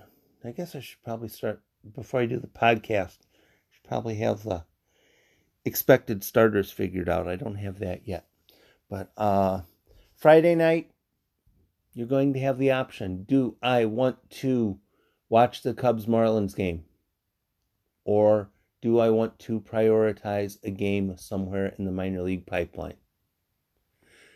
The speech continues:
There are no ogres bouncing house to house, checking to make sure that you are listening to or watching the Cubs game. Nobody is doing that.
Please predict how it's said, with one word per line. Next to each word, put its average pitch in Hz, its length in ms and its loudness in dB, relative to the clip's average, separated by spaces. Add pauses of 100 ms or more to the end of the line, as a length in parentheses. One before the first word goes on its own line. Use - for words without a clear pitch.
(240)
There 110 260 4
are 117 160 4
no 135 800 8 (400)
ogres 120 800 2 (440)
bouncing 117 460 -2
house 107 360 -4
to - 100 -16
house, 90 340 -8
checking 120 480 -4
to 117 100 -8
make 107 280 0
sure 87 600 -2 (580)
that 95 120 -4
you 104 300 2
are 98 220 4
listening 101 680 -2
to 101 440 -4
or 101 180 4
watching 101 600 2
the 90 80 -6
Cubs 87 340 -6
game. 80 320 -12 (100)
Nobody 123 840 6
is 110 300 -6
doing 98 540 2
that. 85 240 -8